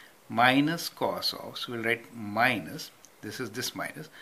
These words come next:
cos of, so let me write brackets here so that becomes very clear, and I'll expand using the formula. So we have cos of pi by three, cos of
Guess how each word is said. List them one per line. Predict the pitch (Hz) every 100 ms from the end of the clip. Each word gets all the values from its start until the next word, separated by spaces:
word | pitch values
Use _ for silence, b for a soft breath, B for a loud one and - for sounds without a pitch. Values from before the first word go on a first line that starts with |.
| B B - -
cos | 135 147 147
of, | - -
so | -
let | 220
me | 254
write | 196 202 - - - 127 117
brackets | 104 98 - 90 -
here | -
so | - 101
that | 101 101 - 120
becomes | 110 104 98
very | 98 85 82
clear, | 95 143 220 B B B
and | 113
I'll | 123
expand | 123 - - 120 107
using | 95 87 85
the | 85
formula. | - 90 87 170 269
So | - 135
we | 135
have | 135 131 131 -
cos | - 151 160 -
of | 98 101 - - - B B B B -
pi | 117 110 110
by | 104 101 95
three, | - 92 90 - - - - B B B B B B B - -
cos | 123 117 113 - -
of | 107 98 92 -